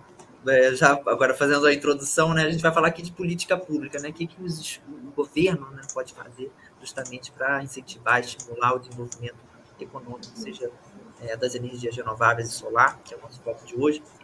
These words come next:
como também toda essa cadeia, como você pontuou, Pedro, que tá relacionada, né, com a indústria associada, é, às energias renováveis, e mais pra frente a gente vai falar um pouquinho sobre também o papel de Minas Gerais na,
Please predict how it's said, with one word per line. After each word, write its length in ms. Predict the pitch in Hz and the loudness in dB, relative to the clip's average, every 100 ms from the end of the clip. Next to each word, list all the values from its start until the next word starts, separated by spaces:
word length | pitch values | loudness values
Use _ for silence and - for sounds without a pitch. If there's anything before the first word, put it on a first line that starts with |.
| - | -20
como 100 | 131 - | -20 -14
também 340 | 127 123 143 - - | -4 -4 -4 -12 -6
toda 160 | - 151 | -4 -2
essa 140 | 156 | -2
cadeia, 400 | 151 143 135 135 | 0 -2 0 -4
como 180 | 131 135 127 | -4 -12 -16
você 240 | 127 123 | -14 -14
pontuou, 320 | - 127 143 | -16 -8 -4
Pedro, 320 | 143 127 123 120 | -4 -4 -6 -8
que 180 | - | -20
tá 100 | - | -12
relacionada, 760 | 135 139 131 - 123 127 123 123 | -4 -2 -2 -4 -4 -2 -2 -4
né, 120 | 123 | -10
com 80 | 123 | -12
a 40 | |
indústria 280 | - - - | -16 -16 -16
associada, 600 | - - - 123 120 123 - - - - - - - | -16 -16 -8 -4 -4 -6 -18 -20 -20 -20 -20 -20 -18
é, 380 | 120 117 113 110 - - 120 113 | -8 -6 -6 -8 -14 -18 -14 -12
às 100 | 123 | -10
energias 340 | 123 117 120 | -8 -4 -4
renováveis, 580 | 120 120 110 123 127 123 120 | -4 -8 -2 2 2 0 -10
e 40 | |
mais 120 | 113 - | -10 -14
pra 120 | 117 | -16
frente 240 | - 117 | -14 -16
a 20 | |
gente 120 | - 120 | -16 -18
vai 100 | - | -10
falar 160 | 117 | -8
um 40 | 113 | -8
pouquinho 360 | 113 117 113 - - - - - | -12 -14 -16 -18 -20 -20 -20 -20
sobre 640 | - - 110 113 110 104 101 | -14 -6 -4 -4 -4 -2 -2
também 320 | 120 113 117 123 | -2 0 2 2
o 60 | |
papel 320 | 120 113 117 | 2 2 2
de 80 | 117 | 2
Minas 220 | 120 113 | 0 -2
Gerais 420 | 107 110 117 113 - - - - - - - - - | -2 2 2 2 -6 -18 -20 -14 -14 -14 -20 -20 -8
na, 560 | 107 104 107 107 101 | -2 2 2 2 2